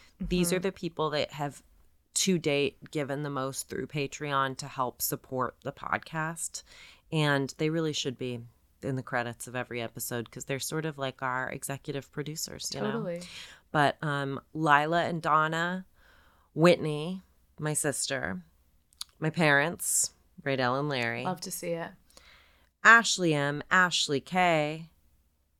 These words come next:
Speaker 1: Kim C, Mandalay, and two very good real life friends. Uh, Lucy, that I grew up with, is a big supporter of the podcast, and Michelle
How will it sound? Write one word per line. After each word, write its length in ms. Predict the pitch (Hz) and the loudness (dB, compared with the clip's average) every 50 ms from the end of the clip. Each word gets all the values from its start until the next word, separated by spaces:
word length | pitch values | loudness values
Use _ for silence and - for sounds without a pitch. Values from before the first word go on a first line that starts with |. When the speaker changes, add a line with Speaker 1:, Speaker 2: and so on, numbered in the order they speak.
| _ - | _ -8
Speaker 1:
Kim 340 | - - 175 175 190 214 214 | 0 2 4 4 4 4 2
C, 680 | - - - 180 160 147 139 139 143 143 147 151 - _ _ _ _ _ _ _ _ _ _ _ _ _ _ _ _ _ _ _ _ _ _ _ - | 0 0 2 2 2 2 2 0 -4 -6 -10 -14 -16 _ _ _ _ _ _ _ _ _ _ _ _ _ _ _ _ _ _ _ _ _ _ _ -8
Mandalay, 1080 | 131 135 139 156 170 190 196 196 185 170 160 151 147 143 143 143 139 143 143 156 175 180 - - _ _ _ _ _ _ - | -4 2 6 8 8 8 8 6 4 4 4 4 4 4 2 2 0 -2 -2 -4 -6 -8 -10 -14 _ _ _ _ _ _ 2
and 640 | 202 214 226 202 185 175 170 170 175 170 - - - - _ _ _ _ _ _ _ - | 4 6 8 8 8 6 4 2 0 -2 -4 -4 -6 -8 _ _ _ _ _ _ _ -2
two 220 | - - 214 190 | 0 2 2 4
very 280 | 160 175 165 165 165 156 | 6 6 6 6 4 2
good 300 | - 156 147 143 135 123 | 0 0 0 0 0 0
real 220 | 131 147 143 131 | -2 0 2 2
life 240 | 123 131 135 139 135 | 4 2 2 0 -2
friends. 720 | - - - 143 135 127 127 127 127 127 127 - - - - | -6 -4 -2 0 0 0 0 -4 -6 -8 -8 -8 -8 -8 -6
Uh, 320 | - 131 127 120 120 123 113 | -2 -2 0 0 0 0 -2
Lucy, 600 | 131 147 160 165 160 - - - 151 147 139 139 - | -2 0 0 0 0 -2 -2 -2 -2 -2 -4 -4 -4
that 120 | - 135 - | -2 0 0
I 100 | 123 127 | 0 0
grew 260 | - - 139 135 123 | -2 -2 -2 0 0
up 240 | 123 127 - - - | 0 -2 -2 -4 -4
with, 440 | 131 127 127 131 127 - - - _ _ _ _ _ - | -4 -4 -4 -6 -8 -12 -20 -20 _ _ _ _ _ -2
is 140 | 156 143 143 | -2 0 0
a 60 | 135 | -2
big 220 | - 131 123 - | -2 -2 -2 -2
supporter 460 | - - 127 - - 131 123 123 127 | -4 -6 -6 -6 -6 -4 -4 -2 -2
of 100 | 123 123 | -4 -4
the 80 | - 127 | -8 -12
podcast, 880 | - - 123 117 117 - - - 139 127 120 120 127 - - - - - - | -6 -2 -2 -2 -2 -2 -6 -6 -4 -4 -4 -4 -4 -4 -4 -4 -6 -6 -2
and 400 | 135 135 127 127 127 123 123 131 - - - - - - - - - _ _ _ - | 0 2 2 2 0 -2 -4 -8 -10 -16 -20 -20 -20 -20 -20 -20 -20 _ _ _ -2
Michelle 600 | 151 156 151 - - 170 170 165 - - - | -2 0 0 2 2 4 2 2 0 -4 -10